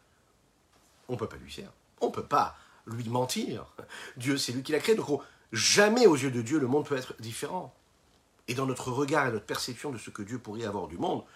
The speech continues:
on peut jamais s'exprimer de cette façon en imaginant que le monde serait séparé de Dieu, indépendant de Dieu, puisque Dieu est tout.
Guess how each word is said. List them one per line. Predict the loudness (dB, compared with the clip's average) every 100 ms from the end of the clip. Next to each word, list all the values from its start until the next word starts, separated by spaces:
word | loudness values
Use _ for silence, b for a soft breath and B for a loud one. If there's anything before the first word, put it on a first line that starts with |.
| B -14
on |
peut | -8 -6
jamais | 0 0 2 2 0 -4
s'exprimer | -12 -12 -8 -6
de | -6
cette | -12
façon | -14 -10 -6
en | -6 -4
imaginant | -6 -6 -6 -6
que | -6
le | -2
monde | 0 0
serait | -2 -4 B B -4
séparé | -2 0 2 2
de | 2
Dieu, | 2 4 4 2 -12 _ _ _ _ _ _ _ _ 6
indépendant | 6 6 2 4 4
de | 4 2
Dieu, | 0 -2
puisque | -2 0
Dieu | 4 8
est | 8 6
tout. | 0 0